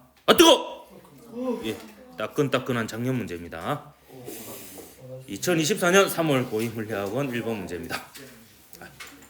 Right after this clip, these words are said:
그림은 번지 점프를 하는 사람을 보면서, 어, 학생 A, B, C가 대화하는 모습을 나타낸 것입니다. 자, 옳게 말한 학생만 고른 것은 학생 A, "낙하하는 동안 사람의 속력은 변하지 않아."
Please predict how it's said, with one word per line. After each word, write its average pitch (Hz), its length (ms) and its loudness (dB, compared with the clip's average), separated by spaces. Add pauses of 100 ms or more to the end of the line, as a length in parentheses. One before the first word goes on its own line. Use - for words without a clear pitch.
(500)
그림은 165 360 2
번지 202 280 4
점프를 160 400 4
하는 127 260 2
사람을 120 460 0
보면서, 113 720 -4 (1200)
어, 95 480 -8
학생 160 320 -2
A, 117 160 0
B, 135 80 -2
C가 143 340 2
대화하는 113 340 -2
모습을 110 340 -4
나타낸 92 400 -6
것입니다. 87 840 -8 (420)
자, 85 160 -12
옳게 135 320 -2
말한 90 460 -4 (300)
학생만 87 460 -12
고른 87 240 -12
것은 92 680 -10 (480)
학생 170 300 0
A, 127 300 2 (420)
"낙하하는 170 460 4
동안 143 240 4
사람의 135 360 0
속력은 135 380 0
변하지 107 320 -2
않아." 92 240 -8